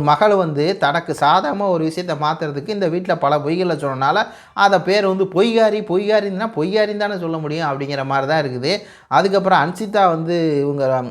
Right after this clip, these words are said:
அவங்க சொன்னாங்க, அதுக்குமே கஷ்டமா தான் இருக்குது. என்னமோ உங்க மகளை எந்த தப்புமே பண்ணல, அவங்க மகள் வந்து உத்தமி அப்படிங்கிற ரேஞ்சுக்கு வந்து பேசுறாங்க. அதெல்லாம் காதுல கேட்கறதுக்கு எப்படி இருக்குன்னா, "ஐயோ" அப்படிங்கிற மாதிரி இருக்குது.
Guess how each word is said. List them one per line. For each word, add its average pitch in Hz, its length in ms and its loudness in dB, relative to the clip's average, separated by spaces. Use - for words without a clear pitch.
அவங்க 139 380 -2
சொன்னாங்க, 156 460 2
அதுக்குமே 202 340 -2
கஷ்டமா 190 420 -2
தான் 180 200 4
இருக்குது. 135 300 -4
என்னமோ 202 280 -4
உங்க 180 200 -2
மகளை 180 360 0
எந்த 170 320 -2
தப்புமே 185 300 -6
பண்ணல, 143 380 -4
அவங்க 156 220 4
மகள் 156 260 4
வந்து 190 220 2
உத்தமி 180 440 0
அப்படிங்கிற 143 340 -2
ரேஞ்சுக்கு 220 240 -2
வந்து 190 240 -2
பேசுறாங்க. 156 540 -2
அதெல்லாம் 170 400 2
காதுல 175 400 0
கேட்கறதுக்கு 175 360 0
எப்படி 156 280 -2
இருக்குன்னா, 139 440 -2
"ஐயோ" 180 440 4
அப்படிங்கிற 151 360 0
மாதிரி 143 260 -2
இருக்குது. 131 260 -4